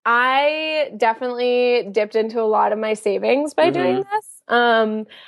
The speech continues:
Speaker 1: I was also working a part-time job that was remote. So it was really easy for me to just, like, hop into a coffee shop for however many hours a week and get that work done.
Speaker 2: Oh, awesome.
Speaker 1: Um,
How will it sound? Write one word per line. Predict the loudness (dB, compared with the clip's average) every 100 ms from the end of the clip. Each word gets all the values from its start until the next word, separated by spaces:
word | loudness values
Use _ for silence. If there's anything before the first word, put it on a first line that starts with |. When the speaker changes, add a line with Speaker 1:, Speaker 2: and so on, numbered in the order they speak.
| -2
Speaker 1:
I | 2
was | 4
also | 4 2 2
working | 2 0 -2 -6
a |
part-time | -6 -8 -8 -8 -8
job | -2 0 0
that | -2 -2
was | -4
remote. | -4 -4 0 2 0 0
So | 0
it |
was | 2 2
really | 4 4 2
easy | 0 0 -2
for | -2 -2
me | 0 0
to | 0 -2
just, | -2 0
like, | 0 0
hop | 0 0 2
into | 2 2
a | 0
coffee | 0 -2 -2
shop | -2 2 2 0
for | -4
however | 0 0 0
many | -4 -4 -2
hours | 0 0 0
a | 0
week | -2 -4 -4
and | -4 -4 -2
get | -2 0
that | 2 2
work | 2 -2 -2
done. | -4 -4 -4 -6
Speaker 2:
Oh, | -4
awesome. | 0 0 2
Speaker 1:
Um, | 2 4 2 -2 -10